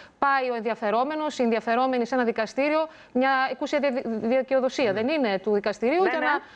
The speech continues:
Speaker 1: για να αναγνωρίσει και να μην χρειάζεται τίποτε άλλο. Ωστόσο, τα πράγματα δεν είναι έτσι όπως φαίνονταν και οι προσδοκίες που υπήρχαν από την, ε,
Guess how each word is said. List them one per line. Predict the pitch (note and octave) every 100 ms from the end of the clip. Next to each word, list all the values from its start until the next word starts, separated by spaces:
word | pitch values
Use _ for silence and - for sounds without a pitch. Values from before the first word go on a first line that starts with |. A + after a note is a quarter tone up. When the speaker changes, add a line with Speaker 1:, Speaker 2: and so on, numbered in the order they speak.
| -
Speaker 1:
για | A#3+ C4
να |
αναγνωρίσει | B3+ A#3 A#3+ E4
και | E4+
να |
μην | D#4
χρειάζεται | E4+ D4 D#4+ C#4+
τίποτε | E4 C#4 A3+ G#3+
άλλο. | G3 B3 -
Ωστόσο, | C#4 - F#4+
τα | F#4 E4+
πράγματα | F4+ F4+ F4+ E4+
δεν | C4 E4+ A4
είναι | E4+ A3
έτσι | G3+
όπως | A3+ G#3
φαίνονταν | - G#3 F#3 F3+ C4+ - - - - - _
και | C4
οι | B3
προσδοκίες | A#3+ A3+ A#3 B3 C4+
που | C4
υπήρχαν | G#3 B3+ B3 A#3
από | A3+ A3+ G#3
την, | A3 G#3+ G#3
ε, | G3+ G3